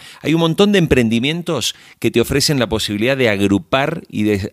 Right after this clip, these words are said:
ofrecer un gran sintonizador. Pero hoy vamos a conocer la historia de Radio Cat, que es una empresa que, a diferencia de los agregadores tradicionales,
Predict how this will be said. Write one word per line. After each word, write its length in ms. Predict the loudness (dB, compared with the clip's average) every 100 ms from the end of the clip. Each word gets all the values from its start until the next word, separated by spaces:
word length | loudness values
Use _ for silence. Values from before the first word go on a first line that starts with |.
| -6
ofrecer 460 | -6 -4 -4 0 2
un 160 | 2
gran 340 | 2 2 2 0
sintonizador. 960 | 0 0 0 -2 -2 -2 -2 -2 -6 -14 -18 -18 -18 -20 -20 _
Pero 420 | 0 2 2 -2 _ _ 0
hoy 140 | 2
vamos 240 | 4 2 2
a 60 |
conocer 340 | 2 2 0 0
la 80 |
historia 320 | 0 0 2 2
de 100 | 2
Radio 400 | 2 4 2 2
Cat, 300 | -2 -2 -6 -16 -20 _
que 100 | -4
es 100 | -2
una 120 | 0
empresa 680 | 0 0 0 0 0 -4 -6 -10 -20 -20 _
que, 380 | -2 -2 -4 _ _ _
a 120 | -2
diferencia 600 | 0 0 2 2 2 2
de 60 | 2
los 220 | 0 -2
agregadores 560 | -4 -2 0 0 0 -2
tradicionales, 840 | -2 0 -2 -2 0 0 -2 -6